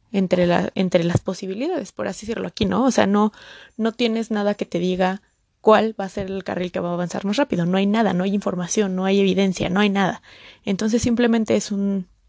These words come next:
un giro al azar, es un, este, sí, pues es un, ahora sí que te la estás jugando.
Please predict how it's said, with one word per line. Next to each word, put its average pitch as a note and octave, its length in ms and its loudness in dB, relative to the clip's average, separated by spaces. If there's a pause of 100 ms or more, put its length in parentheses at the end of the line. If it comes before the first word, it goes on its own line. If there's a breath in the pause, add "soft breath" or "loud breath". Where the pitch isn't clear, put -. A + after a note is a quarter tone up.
(720)
un G#3 100 2
giro A3 240 4
al G3 80 4
azar, F3+ 300 2
es F#3 140 -4
un, G3+ 160 -4
este, - 460 -6 (320 soft breath)
sí, - 160 2
pues - 200 -4
es B3+ 180 2
un, A#3+ 420 -2 (200)
ahora A3 180 6
sí - 100 -2
que A#3+ 80 2
te G3 100 2
la F#3 80 0
estás G#3+ 220 -2
jugando. A3 460 -4